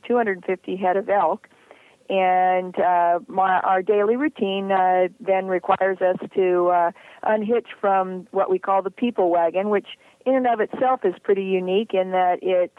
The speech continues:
uh, has a handicap wheelchair lift, uh, on it. So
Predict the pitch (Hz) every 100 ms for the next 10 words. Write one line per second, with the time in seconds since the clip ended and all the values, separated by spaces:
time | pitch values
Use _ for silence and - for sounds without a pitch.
0 | 190 185 180 180 185 - - - 202 196
1 | 185 180 180 185 226 240 233 214 208 -
2 | - 226 226 - 185 180 196 208 160 -
3 | - 175 175 - 180 170 151 - 170 180
4 | 165